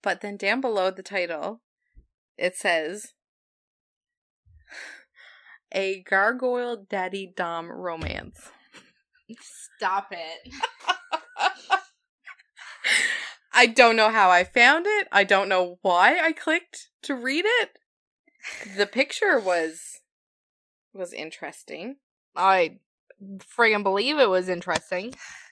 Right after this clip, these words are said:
Speaker 2: So, oh my god. Oh my god. Okay, when you said, okay, never mind. <laughs> Never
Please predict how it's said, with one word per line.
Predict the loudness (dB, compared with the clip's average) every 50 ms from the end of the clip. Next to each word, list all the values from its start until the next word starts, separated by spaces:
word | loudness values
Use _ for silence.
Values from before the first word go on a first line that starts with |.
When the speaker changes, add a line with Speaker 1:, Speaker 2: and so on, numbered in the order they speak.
| _ _ _ _ _ _ _ _ _
Speaker 2:
So, | -20 -16 -8 0 2 4 4 4 4 0 -2 -6 _ _ _ 2
oh | 6 6 8 8 8 8 6 6
my | 6 4 2
god. | 2 2 4 4 6 6 6 4 4 0 -2 -6 -8 -12 -12
Oh | -12 -10
my | -8 -8 -10 -6
god. | -4 -2 0 0 0 0 -2
Okay, | -4 -6 -6 -6 -4
when | -4 -4 -6
you | -6 -8
said, | -6 -4 -4 -4 -4 -6 _ -20 -20 _ -6 -4
okay, | -4 -2 -2 -4 -4 -4 -6 -8 _ _ -12
never | -12 -10 -10 -8
mind. | -8 -8 -6 -6 -6 -2
<laughs> | -2 -2 -2 -4 -8 -20 -20 -20 -20 _ -20 -20 -20 -20 _ -20 _ _ -20 _ _ _ _ _ _ _ _ _ _ -14
Never | -10 -6 -4 -4 -2 -2 -2 -2